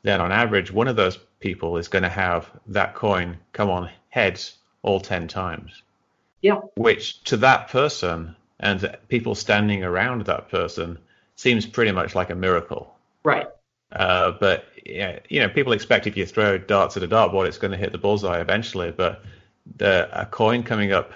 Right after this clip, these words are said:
Speaker 1: heads ten times in a row, you know, it happens. You know,
Speaker 2: Yeah.
Speaker 1: people, people have runs of luck in casino that seem
Speaker 2: Sure.
Speaker 1: like they've,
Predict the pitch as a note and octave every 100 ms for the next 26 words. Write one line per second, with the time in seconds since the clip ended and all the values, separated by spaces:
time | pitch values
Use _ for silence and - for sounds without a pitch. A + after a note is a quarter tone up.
0 | - - G#2 G#2 - A2 G#2 G#2 G2 F#2
1 | F#2+ E2+ F2 F#2 F#2+ - _ _ _ _
2 | _ B2 B2+ A#2+ G2 A2 - A3+ F#2 -
3 | - _ _ _ - G#3 - A#2+ B2+ A#2
4 | A2+ - _ C3 B2 A#2 B2+ A2 A#2 B2
5 | B2 A2+ G#2+ A2 G#2+ A2+ G2+ F#2+ A2 C#3
6 | F2 E2+ - - - G#2 G#2 F#2 F2+ F#2+
7 | F#2+